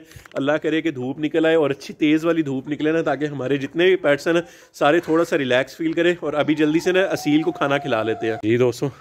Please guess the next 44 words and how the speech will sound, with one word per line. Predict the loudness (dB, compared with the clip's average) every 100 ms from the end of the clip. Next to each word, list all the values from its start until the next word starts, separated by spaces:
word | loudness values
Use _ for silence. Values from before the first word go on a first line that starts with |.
| -6
ये | 0
देखें, | 0 0 -2
धूप | -2 -4 -2
निकल | -2 2
आई | 2
है, | 2 0
थोड़ी | -2 -2
बहुत | 0 0 0
हल्की | -2 0 0
हल्की | 0 -2
है, | -2 -4 _ -20 -12
लेकिन | -8 -6
अल्लाह | -2 0
का | 0
शुक्र | -2 -4 0
है | 0
निकल | 0 -2
आई | 0
है। | 0 -2 _ _ -20 -10
और | -6
ये | -2 -2
देखें, | -2 -4
इन्होंने | -6 -4 -6
तो |
शुक्र | -8 -10 -4
अदा | -2 0 -2
किया | -4 -6
है। | -8 -14 -10
ये | -8
चेक | -8 -10 -14
करें, | -16 -18 _ _ _ _ _
कैसे | -10 -4 -4
धूप | -4 -4 -2
में | -2
आके | -2 -2
बैठे | -6 -6
हुए | -6
हैं। | -6 -8 -18 -16 -8
इनको | -2 0
ना | 0
मैंने | 0 -2
छोड़ | -4 -2 -2
दिया | 0 -2
था | -2